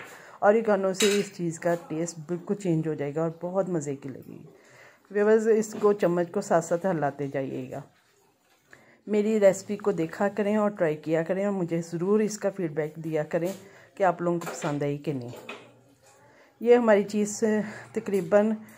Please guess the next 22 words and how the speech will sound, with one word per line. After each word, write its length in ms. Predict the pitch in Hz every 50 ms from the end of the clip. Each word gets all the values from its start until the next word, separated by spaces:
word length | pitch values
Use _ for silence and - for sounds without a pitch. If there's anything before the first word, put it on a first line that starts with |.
| - - - _ 202
तैयार 320 | 196 185 - 185 170 175
हो 80 | 185 185
चुकी 280 | 175 220 202 208 196 214
है। 80 | 202 -
अब 300 | - 190 196 185 170 185
एंड 440 | 170 175 180 185 185 180 185 196 190
पे 100 | 208 196
हम 280 | 190 190 180 175 180
इसमें 420 | 170 165 165 - 190 180 185 185 185
थोड़ी 220 | - - 165 170 170
सी 180 | 170 - 196
काली 320 | 190 - 175 151 147 147 143
मिर्च 300 | 151 160 160 160 - -
हाफ 240 | - 190 170 165 -
टी 140 | 175 165 160
स्पून 300 | 160 - 165 165 170 170
डालेंगे, 580 | 160 151 139 139 139 139 139 143 135 135 156 156 - _ _ _ _ _ _ _ _ -
इससे 380 | 226 247 240 - - 226 208 208 214 214 202 214 - - - -
इसका 440 | 202 202 202 - - 190 180 180 190
स्पाइसी 600 | 185 - - 190 180 175 185 - - 196 196 202
टेस्ट 360 | 196 - 165 165 160 - -
आए-, 420 | 170 151 147 - 135 135 139 -